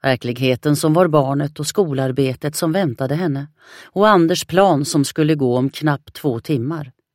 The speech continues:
Hur skulle de hinna? Hon skrattade till och sköt undan honom. "Dummer", sa hon lätt.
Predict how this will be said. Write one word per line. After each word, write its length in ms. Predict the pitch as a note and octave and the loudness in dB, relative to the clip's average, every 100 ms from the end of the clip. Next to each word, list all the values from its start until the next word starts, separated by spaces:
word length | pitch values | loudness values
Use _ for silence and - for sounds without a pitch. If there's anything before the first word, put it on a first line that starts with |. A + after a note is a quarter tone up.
| _ _ _ _ _ _ _ _ | _ _ _ _ _ _ _ _
Hur 140 | C3 | -10
skulle 300 | B2 - B2+ | -8 -6 -4
de 120 | B2+ | -4
hinna? 520 | C#3 G#3 A#2 F3+ E3 - _ _ _ _ _ _ _ _ _ _ _ _ _ | -2 -4 -4 -8 -12 -18 _ _ _ _ _ _ _ _ _ _ _ _ _
Hon 100 | C3+ | -8
skrattade 560 | - C#3 B2+ C#3 D3 | -2 0 0 0 0
till 300 | D#3 C#3 A#2+ | 0 -2 0
och 100 | B2 | -4
sköt 300 | - B2+ A2+ | -2 -4 0
undan 300 | D#3+ D3+ A2 | 2 2 0
honom. 320 | A2 A#2+ C3+ B2+ _ _ _ _ _ _ _ - | -4 -8 -10 -14 _ _ _ _ _ _ _ 0
"Dummer", 480 | E3 D#3+ D3 C3+ B2+ | 4 6 6 4 0
sa 300 | - C3+ A2+ | -4 -4 -4
hon 180 | C3+ | -4
lätt. 340 | B2 B2+ - | -6 -10 -18